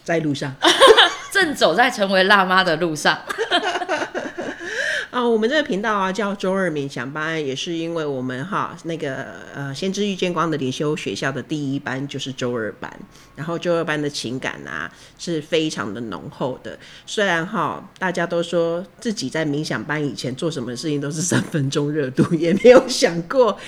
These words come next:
Speaker 1: 来冥想竟然可以持续三年多这样子，是非常特别的事情。所以我们今天也邀请其中一位的成员哈，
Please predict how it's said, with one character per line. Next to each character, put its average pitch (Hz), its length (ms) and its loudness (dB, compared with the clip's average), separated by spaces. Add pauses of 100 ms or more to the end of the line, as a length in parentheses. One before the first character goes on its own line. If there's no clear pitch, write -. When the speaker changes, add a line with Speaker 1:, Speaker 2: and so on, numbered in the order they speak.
(560)
Speaker 1:
来 214 240 6
冥 254 180 8
想 190 240 4
竟 214 160 4
然 196 100 4
可 233 120 4
以 185 80 6
持 180 260 0
续 202 220 -4
三 170 300 0
年 143 260 -2
多 151 260 -2
这 151 80 -6
样 135 220 -4
子， 151 180 -6
是 175 60 -6
非 175 240 4
常 135 340 -4 (300)
特 240 220 4
别 123 200 -4
的 135 120 -2
事 147 180 -6
情。 135 160 -4
所 165 140 4
以 185 40 2
我 185 80 2
们 143 140 0
今 165 140 0
天 170 100 4
也 147 80 2
邀 147 160 2
请 143 180 -2
其 120 160 -6
中 170 160 0
一 160 120 2
位 151 320 4
的 123 100 -6
成 135 340 -6
员 127 220 -2
哈， 127 180 -4